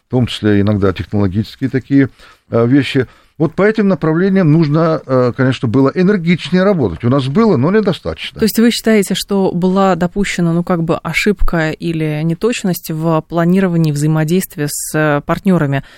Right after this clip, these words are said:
Speaker 2: Ставка делалась на руководство, той или иной страны, которая обещала само, Януковича вспоминаем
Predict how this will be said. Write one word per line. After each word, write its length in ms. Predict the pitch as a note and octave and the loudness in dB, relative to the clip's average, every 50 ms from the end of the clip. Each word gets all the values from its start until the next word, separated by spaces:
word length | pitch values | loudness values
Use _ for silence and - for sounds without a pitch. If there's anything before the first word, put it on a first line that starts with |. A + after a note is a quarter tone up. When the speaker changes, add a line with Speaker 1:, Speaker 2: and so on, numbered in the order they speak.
| - _ | -20 _
Speaker 2:
Ставка 400 | - - - G#3 G3 - - F3 | -6 -2 0 0 0 0 -4 -4
делалась 360 | D#3+ F3+ F#3 E3+ D#3+ D#3 - | -2 0 0 0 0 0 0
на 80 | F3+ E3+ | 0 0
руководство, 840 | E3+ E3+ - F#3 F#3+ G3 G3+ F3+ D#3+ - - - - D3 C3 B2 C3+ - - _ _ _ _ _ _ - | 0 0 0 0 0 2 2 0 0 -2 -6 -6 -2 0 0 0 -2 -6 -12 _ _ _ _ _ _ -2
той 180 | G3 F#3 E3+ | 0 0 2
или 120 | D3+ D3+ D#3 | 2 2 2
иной 180 | D#3+ D#3+ D3+ | 2 0 0
страны, 500 | D3 - - G3 F3 F3 F#3+ G#3 G3 D#3+ | -2 -2 -2 0 0 2 4 4 2 2
которая 440 | C#3+ - - D#3 - F3+ E3+ E3+ D#3 | 0 -2 -4 -2 0 0 0 0 0
обещала 640 | - F3+ F3 E3 F#3 - - - G#3+ F#3+ F3 D#3 D3 | 0 0 0 0 0 0 0 2 2 2 2 0 0
само, 520 | D#3 - - E3+ F3+ F3+ D#3+ C3 A#2+ - - - | -2 -2 0 0 2 2 0 -2 -4 -6 -10 -6
Януковича 560 | D3 D#3 E3+ E3 E3 - C#3 B2+ A#2+ - - | -2 0 0 0 0 0 -4 -4 -6 -8 -14
вспоминаем 580 | - - - - C#3+ C3 A#2+ A2+ G#2 - E3 | -18 -16 -12 -10 -10 -8 -8 -8 -10 -12 -14